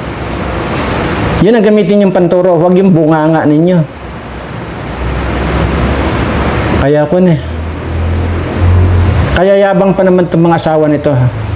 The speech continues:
O, tingnan mo nga yung Cavite Villanueva. Kung ano-anong pinupost ng mga Bulgari niyan, mga kung ano-anong mga mamahaling bag, mamahaling kondominyo.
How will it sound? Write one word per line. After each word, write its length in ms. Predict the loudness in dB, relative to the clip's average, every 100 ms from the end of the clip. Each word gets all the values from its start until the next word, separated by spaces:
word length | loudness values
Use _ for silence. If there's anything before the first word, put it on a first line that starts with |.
| -6 -6 -6 -4 -4 -4 -2 -2
O, 80 | 0
tingnan 400 | 2 2 4 4
mo 80 |
nga 100 | 4
yung 140 | 2 2
Cavite 400 | 2 2 2 2
Villanueva. 560 | 4 4 4 4 2 0 -6 -12 -12 -12 -10 -12 -12 -12 -10 -8 -6 -4 -4 -4 -2 0 2
Kung 100 | 2
ano-anong 460 | 4 4 4 2 2
pinupost 800 | 2 2 0 -2 -2 -4 -6 -8 -10 -10 -10 -12 -2
ng 140 | 2 2
mga 240 | 2 2 2
Bulgari 560 | 2 2 2 2 2 2
niyan, 240 | 4 4
mga 420 | 2 2 0 0 -2
kung 80 | 0
ano-anong 420 | 0 2 2 2
mga 200 | 2 2 2 2
mamahaling 580 | 2 2 2 2 2 2 2
bag, 240 | 2 2 -2 -8 -12 -12 -12 -12 -12 -12 -10 -10 -8 -8 -10 -8 -2
mamahaling 560 | 2 2 2 2 2 2
kondominyo. 840 | 2 2 4 4 4 4 4 2